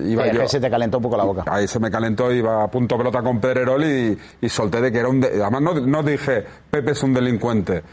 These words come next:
Speaker 1: Creo que lo repetí ochocientas veces ese programa, que era un delincuente. Eso no lo haría a día de hoy. Es verdad que por aquel entonces, eh, punto pelota o Pedrerol no tenía tanta audiencia y no tenía tanta repercusión,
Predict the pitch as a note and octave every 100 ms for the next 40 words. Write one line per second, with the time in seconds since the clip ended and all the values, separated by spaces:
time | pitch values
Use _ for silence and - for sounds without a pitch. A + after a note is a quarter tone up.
0 | - - C3+ C#3 D3+ C#3+ C3+ A2 G#2 D#3+
1 | - - C#3+ C#3 B2 D3 C#3+ D3 A#2 C#3
2 | D3 C#3+ C3+ D3+ C#3 C3 C3 A2 A2+ A#2
3 | C#3+ E3 B2+ B2 B2 A#2+ A2 F#2+ A#2+ A2
4 | F#2+ - - - - - _ - - A2
5 | B2 B2 G#2+ G#2 G#2 G2+ F#2 F#2 A2+ A#2
6 | B2+ C3+ B2+ B2 - - A2 A2+ A#2 C3
7 | C3+ C#3 C#3+ - - - - - - G#2+
8 | G2 B2 A#2 A#2+ A2+ A#2+ G#2+ G#2+ F#2+ G#2+
9 | A2 B2 A#2 G#2+ A2+ A#2 A#2+ A#2 A2+ A2+
10 | C3 - A2 G#2 A2 G2+ A2 A2+ G#2 A2
11 | A2+ A#2 A#2 A2+ A#2 B2 C3